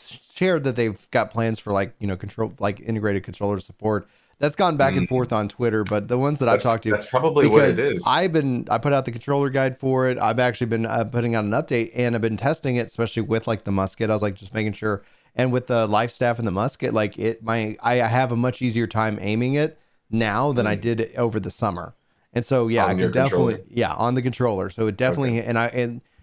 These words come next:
Speaker 1: it's not, like, a m-, massive, but I, sometimes I do feel like I, I, if there is a little bit of magnetism attached to that, like, you know, when you think about it kind of an aiming and a shooting kind of aspect, I haven't,
Speaker 2: Mm-hmm.
Speaker 1: like, I need to probably see if I could get some real tests to say, like, if I aim here versus here.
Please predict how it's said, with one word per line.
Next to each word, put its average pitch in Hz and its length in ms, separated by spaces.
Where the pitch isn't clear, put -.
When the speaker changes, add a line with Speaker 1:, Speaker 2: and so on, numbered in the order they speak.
Speaker 1:
it's 131 200
not, 139 220
like, 135 220
a - 80
m-, 117 280
massive, 120 480
but 135 140
I, 110 80
sometimes 143 400
I 120 60
do 113 180
feel 117 220
like 117 200
I, 104 60
I, 101 220
if 117 300
there 110 240
is 113 180
a 120 40
little 120 240
bit 120 120
of 113 80
magnetism 170 800
attached 113 480
to 101 80
that, 78 280
like, 107 240
you 110 80
know, 101 120
when 101 160
you 98 80
think 104 160
about 95 200
it 98 60
kind 98 160
of 92 80
an 95 80
aiming 98 300
and 90 100
a - 20
shooting 104 360
kind 95 160
of 95 40
aspect, 98 520
I 120 120
haven't, 147 320
Speaker 2:
Mm-hmm. - 100
Speaker 1:
like, 113 240
I 110 80
need 123 140
to 113 80
probably 104 220
see - 120
if 101 80
I 98 60
could 98 180
get 101 100
some 98 200
real 104 180
tests 123 300
to 110 100
say, 104 160
like, 92 240
if 95 100
I 98 100
aim 98 220
here 117 360
versus 92 340
here. 117 300